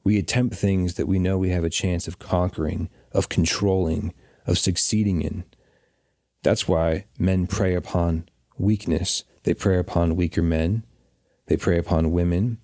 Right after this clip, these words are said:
They prey upon things that they perceive to be weaker. I'm not saying women are weaker, but men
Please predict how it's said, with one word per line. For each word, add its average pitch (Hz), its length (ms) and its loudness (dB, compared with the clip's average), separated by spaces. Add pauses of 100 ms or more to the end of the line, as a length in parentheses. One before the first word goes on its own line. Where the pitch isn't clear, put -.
They 85 80 -4
prey 92 240 0
upon 90 300 0
things 95 240 0
that 82 120 -2
they 90 120 0
perceive 101 500 -2
to - 80 -2
be 87 140 0
weaker. 87 520 0
I'm - 420 -4
not 80 120 0
saying 85 260 0
women 87 260 0
are 80 60 0
weaker, 90 440 -2 (200)
but 85 140 0
men 113 540 0